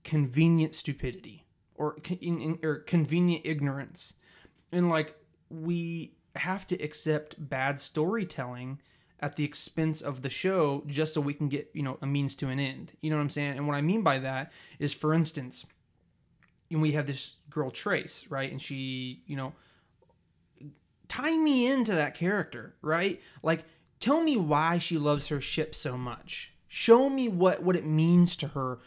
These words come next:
wh-, you know, "Oh, she's stuck on thirteen thirteen. She wants to leave." Oh, okay, that's literally every story ever that she, like, a kid wants to leave. You know what I'm saying?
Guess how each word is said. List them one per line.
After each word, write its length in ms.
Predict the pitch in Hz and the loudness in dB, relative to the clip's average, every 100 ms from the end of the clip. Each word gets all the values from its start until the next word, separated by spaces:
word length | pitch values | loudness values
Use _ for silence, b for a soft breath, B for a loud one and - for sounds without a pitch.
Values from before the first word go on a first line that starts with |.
| B B - | B B -12
wh-, 240 | 156 156 | -6 -2
you 60 | 190 | -2
know, 60 | - | 2
"Oh, 440 | 190 170 151 B B - | 6 6 4 B B -4
she's 260 | 175 175 | 0 0
stuck 260 | - 180 190 | 2 -2 2
on 220 | 190 180 | 4 6
thirteen 440 | 190 196 208 208 | 4 2 2 2
thirteen. 300 | 196 208 175 | 0 -2 0
She 120 | 156 175 | 2 4
wants 180 | 175 | 2
to 100 | 175 | 0
leave." 360 | 175 202 175 151 | -4 0 0 0
Oh, 280 | 175 185 175 | 2 4 6
okay, 200 | 170 165 | 4 4
that's 180 | 143 147 | 2 2
literally 320 | 170 165 151 | 0 0 0
every 260 | 143 143 147 | -2 -2 -2
story 380 | - 147 139 131 | -2 -2 -2 -4
ever 400 | 139 127 120 113 _ | -6 -6 -10 -14 _
that 220 | 151 147 92 | -4 -4 -6
she, 120 | - | -8
like, 240 | 151 151 | -8 -8
a 80 | 147 | -10
kid 180 | 147 151 | -8 -6
wants 220 | 143 139 | -6 -8
to 100 | - | -10
leave. 260 | 131 123 - | -12 -12 -12
You 80 | 147 | -6
know 60 | 147 | -4
what 40 | |
I'm 40 | 139 | -4
saying? 320 | 135 131 | -6 -8